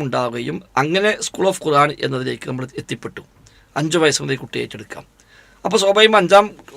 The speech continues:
അഞ്ച് വയസ്സിൽ വന്നൊരു കുട്ടി ഇനി നമ്മുടെ ഒരു ഇത്തരം ഒരു കോഴ്സിലേക്ക് വരണമെങ്കിൽ പത്ത് വർഷം കഴിയണം.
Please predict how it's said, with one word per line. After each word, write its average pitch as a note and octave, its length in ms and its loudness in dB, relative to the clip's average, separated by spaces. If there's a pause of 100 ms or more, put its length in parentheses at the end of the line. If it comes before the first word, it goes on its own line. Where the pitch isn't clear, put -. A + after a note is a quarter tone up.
(120)
അഞ്ച് E3+ 220 0
വയസ്സിൽ G#3 320 2
വന്നൊരു E3+ 360 0
കുട്ടി - 280 -6 (640)
ഇനി F#3 200 6 (100)
നമ്മുടെ G3 280 4
ഒരു G3 120 8 (260)
ഇത്തരം G3+ 420 2
ഒരു G3+ 140 8
കോഴ്സിലേക്ക് F3 480 0
വരണമെങ്കിൽ D3 360 0 (100)
പത്ത് - 280 0
വർഷം D3 240 -2
കഴിയണം. A2+ 240 -8